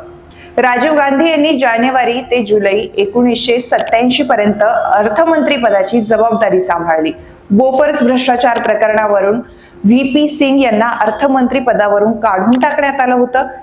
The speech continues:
त्यामुळे राजीव गांधी यांना स्वतःच अर्थसंकल्प सादर करावा लागला होता. मनमोहन सिंग यांनी एकोणीसशे एक्क्याण्णव ते एकोणीसशे शहाण्णव पर्यंत पीव्ही नरसिंह राव यांच्या सरकारमध्ये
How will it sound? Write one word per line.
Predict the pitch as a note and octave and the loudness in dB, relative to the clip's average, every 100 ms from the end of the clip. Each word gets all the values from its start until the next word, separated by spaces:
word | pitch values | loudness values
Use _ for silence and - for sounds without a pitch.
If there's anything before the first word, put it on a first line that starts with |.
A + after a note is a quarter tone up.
| - | -4
त्यामुळे | C4+ B3+ B3 B3 | 0 2 2 2
राजीव | A#3 F#3+ G3 A3 | 0 0 0 2
गांधी | G#3 G3 A3 | 0 0 2
यांना | G#3+ G#3 A3+ A3 - | 2 2 0 -2 -6
स्वतःच | - A3 A#3 A#3+ B3 - | -2 0 0 0 -2 -2
अर्थसंकल्प | A3+ A3+ D4+ D4+ B3+ A#3 G#3+ - F#3+ G3+ | -2 0 0 2 2 2 0 0 -2 -2
सादर | - A#3 A3+ | -2 0 0
करावा | B3 A3 E3+ D#3+ | 0 0 0 0
लागला | D3+ E3+ | 0 -2
होता. | E3+ E3 D#3+ - - - - - - - - - | -4 -4 -4 -4 -12 -20 -20 -20 -20 -20 -20 -4
मनमोहन | B3 C#4 D#4 E4 E4+ E4 | 0 0 2 2 2 2
सिंग | E4 E4 | 0 2
यांनी | D#4+ C4 C#4+ | 0 0 0
एकोणीसशे | - A#3 C4 C4 B3+ C4+ | -2 -2 0 -2 0 -2
एक्क्याण्णव | G#3 A3+ A3 A#3+ | 0 -2 0 0
ते | C#4+ | -2
एकोणीसशे | C4+ A3+ A3+ A#3 A3+ A#3 | 0 0 0 0 0 -2
शहाण्णव | - A3 A3+ B3 | 0 0 2 2
पर्यंत | C4+ B3+ A3 G#3+ A#3 A#3+ | 2 0 0 0 -2 -2
पीव्ही | B3+ B3 C#4 | -2 2 2
नरसिंह | B3+ A#3 A#3 C#4 C#4 | 2 0 0 0 2
राव | C#4 B3 C4+ | 2 0 0
यांच्या | A#3 - G3+ | -2 -2 -4
सरकारमध्ये | - G#3 - A#3+ C4 B3 G3+ G3 | 0 -2 0 0 0 0 0 -2